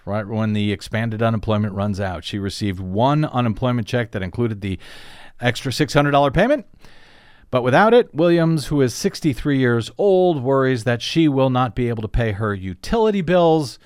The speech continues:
Out there in the middle of the desert or her medical expenses. She also will not be alone. But hey, all of, uh, today's top stories are not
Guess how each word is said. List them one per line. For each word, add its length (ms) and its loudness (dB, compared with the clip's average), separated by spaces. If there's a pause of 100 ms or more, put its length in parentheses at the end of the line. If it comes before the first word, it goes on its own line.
(720)
Out 220 -2
there 480 2 (280)
in 60 -6
the 80 0
middle 240 0
of 120 -2
the 80 -4
desert 440 0 (500)
or 320 4
her 160 -2
medical 460 -2
expenses. 760 -8 (540)
She 340 -4
also 560 -2 (200)
will 220 -2
not 280 -4
be 100 -4
alone. 420 -6 (800)
But 140 4
hey, 260 4
all 340 2
of, 260 4
uh, 320 4 (100)
today's 400 0
top 300 -4
stories 720 0
are 460 6
not 680 0